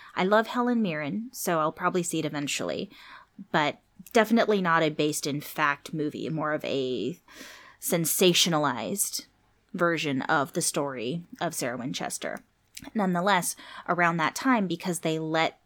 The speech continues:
the filming crew actually use parts of the house, there are certain areas that they had to restore more, and one of them was the front of the house, because at the time they set the story,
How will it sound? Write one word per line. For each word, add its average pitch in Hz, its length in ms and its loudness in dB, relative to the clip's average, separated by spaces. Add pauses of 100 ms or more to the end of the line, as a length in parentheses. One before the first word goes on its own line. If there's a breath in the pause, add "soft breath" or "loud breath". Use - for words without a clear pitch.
(240)
the 165 120 -2 (120)
filming 185 500 2
crew 165 360 0
actually 147 420 -2
use 170 420 0
parts - 340 -6
of 156 80 -12
the 127 80 -6
house, 160 460 2 (320 loud breath)
there 156 140 2
are 156 60 -4
certain 190 380 -2
areas 160 540 -4
that 143 120 -12
they 151 120 -2
had 147 220 -2
to - 120 -6
restore 180 600 2
more, 135 500 -2
and 151 340 -4
one 156 140 2
of 151 100 -4
them 147 160 -2
was 139 220 -4
the 165 100 -4
front 147 260 -4
of 143 80 -8
the 147 80 -8
house, - 480 -4
because 139 460 -4
at 131 160 -2
the 151 80 -6
time 151 340 0
they 139 140 -2
set - 300 -4
the - 60 -14
story, 180 520 0